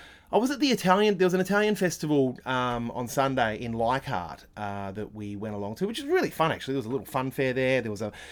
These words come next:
bit weird, though. There was, um, so the kids section had a, a horror, uh, what do you call it? A horror place? What do you call it? A horror museum. A haunted house. God damn, what's wrong with brain today? Brain not m-, make connection good today.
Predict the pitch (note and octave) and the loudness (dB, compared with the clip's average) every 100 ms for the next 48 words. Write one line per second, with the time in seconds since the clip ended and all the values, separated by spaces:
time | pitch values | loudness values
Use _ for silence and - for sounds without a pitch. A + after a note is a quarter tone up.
0 | - - - F#4 A#3 G3+ A3 D3+ B2 E3 | -20 -20 0 0 4 4 4 4 4 4
1 | F3 E3 E3 D#3+ D#3+ D#3+ D#3+ - - F3+ | 2 4 4 4 2 0 -6 -14 -6 -4
2 | F3 A3+ F#3+ G3 D#3 - D#3 D3+ C#3+ C3+ | -2 -4 0 2 2 0 -2 2 4 4
3 | C3 C3 C3+ B2+ - D#3+ D#3 D3 C#3 C3+ | 2 0 0 -2 0 4 8 8 6 2
4 | - - - - - - A2+ B2+ B2+ D3+ | -10 -20 -20 -20 -20 -14 -8 -4 -2 -2
5 | D3 E3 A2 C#3+ D#3 D3+ - - - - | 0 0 2 4 4 2 -4 -20 -16 -2
6 | D#3 G3+ - - _ A3+ F#3 F#3 F3+ F#3 | 0 0 -4 -12 _ -10 -4 -4 4 4
7 | F#3+ F3 C#3 A#2+ F3+ - - - - - | 4 2 0 -2 -4 -10 -20 -20 -20 -20
8 | - G3+ G3 F#3 B3 A#3 E3+ A#2+ - - | 0 0 2 4 4 4 4 2 -2 -4
9 | F4 F4 E4+ D4 G4+ G4+ G#4 B3 - A3 | -4 0 0 0 -2 4 4 6 4 4
10 | D4 D#4+ C#4 F#3+ B2 - - - - C#4+ | 4 4 8 8 8 0 -16 -18 2 6
11 | D#4 C#4 G#3 G#3 G#3 G#3 G#3 G#3 G#3+ A#3 | 6 6 4 2 -2 2 2 2 0 0
12 | A#3 B3 A3 A#3+ C4+ - A#3 F#3 D#3 D4 | 0 -2 0 0 -2 -2 4 8 8 4